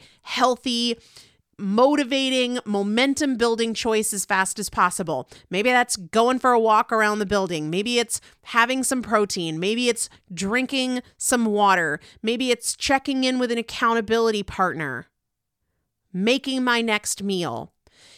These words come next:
You want to get to your next best choice as fast as possible,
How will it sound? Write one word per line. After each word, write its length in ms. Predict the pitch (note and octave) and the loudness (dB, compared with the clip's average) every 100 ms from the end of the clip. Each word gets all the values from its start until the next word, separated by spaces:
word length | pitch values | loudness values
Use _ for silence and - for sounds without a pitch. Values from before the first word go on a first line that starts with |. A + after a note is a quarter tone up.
| - | -4
You 120 | A3 | 0
want 160 | B3+ C4 | 2 2
to 80 | |
get 500 | F#3 D#3+ A#3+ C#4 - - | -2 -2 2 2 -2 -4
to 120 | C4+ | -2
your 140 | A#3 | 0
next 360 | A3 G#3 - - | 2 2 0 -4
best 300 | G3 F#3 - | -4 -4 -4
choice 300 | G#3 F3+ F#3 | -4 -4 -4
as 140 | F3+ | -4
fast 320 | - F3+ F3 G3 | 0 0 0 -8
as 80 | |
possible, 580 | - E4 E4+ B3 A3 G#3+ | 2 4 4 2 0 0